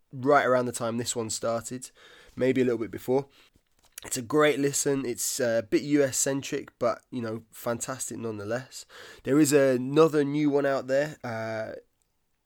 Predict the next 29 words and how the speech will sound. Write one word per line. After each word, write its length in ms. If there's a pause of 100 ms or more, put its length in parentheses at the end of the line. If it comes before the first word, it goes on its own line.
(480)
the 140
one 160
by 140
Neil 200
Adams, 380
well 300
worth 280
checking 380
out. 380 (460)
It's 180
on 100
iTunes, 500
Google 340
Play, 280
really 480
interesting. 680 (540)
Um, 320
talking 280
about 100
his 100
life 320
in 140
judo, 400
things 320
that 60
are 60
happening 340
now, 340
things, 460